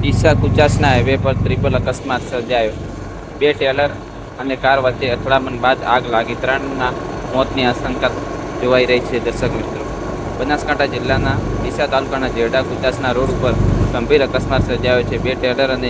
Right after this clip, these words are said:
એક કાર વચ્ચે સામસામે અથડામણ થઈ હતી. અથડામણની તીવ્રતા એટલી હતી કે ત્રણ વાહનોમાં આગ લાગી ગઈ હતી.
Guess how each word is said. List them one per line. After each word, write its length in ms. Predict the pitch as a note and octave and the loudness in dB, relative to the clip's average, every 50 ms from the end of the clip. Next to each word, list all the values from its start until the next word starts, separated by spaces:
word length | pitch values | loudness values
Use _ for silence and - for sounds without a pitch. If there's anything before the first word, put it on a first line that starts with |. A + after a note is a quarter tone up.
| B2 B2+ | -2 -2
એક 160 | B2+ B2 - B2 | -4 -4 -2 0
કાર 140 | A#2+ B2 B2+ | 0 2 2
વચ્ચે 420 | A#2+ A#2+ A#2 - - B2 B2 A#2+ A#2 A2+ - - - - - - - - - | 0 -2 -2 -2 -2 -2 -2 -2 -2 -2 -4 -4 -4 -4 -6 -6 -6 -2 -2
સામસામે 480 | C3+ C3+ C#3+ - C#3+ B2+ C3 C3 B2 A2+ | 0 0 0 0 0 0 2 0 -2 -4
અથડામણ 440 | - - C3 C#3 C3+ C#3 C3+ - - | 0 0 0 2 2 0 -4 -2 -2
થઈ 140 | B2 B2+ B2+ B2 | 0 2 2 2
હતી. 200 | A#2+ - A#2+ A#2+ - | 2 2 2 2 2
અથડામણની 580 | - - D3+ D3 D3+ D3+ D3 D3 D3 C#3+ C3+ - - - - - - - | 2 4 4 4 4 2 -2 -2 -4 -4 -4 -6 -6 -8 -8 -8 -6 -2
તીવ્રતા 400 | C3+ C#3+ C#3+ C3+ D3+ C#3 B2+ B2 | 0 0 2 2 2 2 2 2
એટલી 320 | B2+ - - D#3+ D#3+ D3+ C3+ | 0 -2 -2 0 0 0 0
હતી 200 | - D#3 C#3+ C#3 | 0 -2 -4 -2
કે 120 | C3+ - | -4 -2
ત્રણ 300 | - C#3 C#3+ D3 C#3+ B2+ A#2+ | 0 0 0 0 0 0 0
વાહનોમાં 840 | A#2+ C3+ C3+ C3+ C3+ B2 - - - - - - - - C#3 C3+ - - - C3 C#3 | 0 0 0 -2 -4 -8 -8 -10 -10 -10 -8 -8 -6 -4 -4 -4 -4 -6 0 2 2
આગ 180 | D3+ C#3+ C#3 - | 4 4 6 6
લાગી 260 | - B2+ B2 C3 B2+ | 6 6 6 4 4
ગઈ 140 | B2+ B2 A#2+ A#2+ | 4 2 2 0
હતી. 180 | A#2 A2+ A#2 | 0 0 0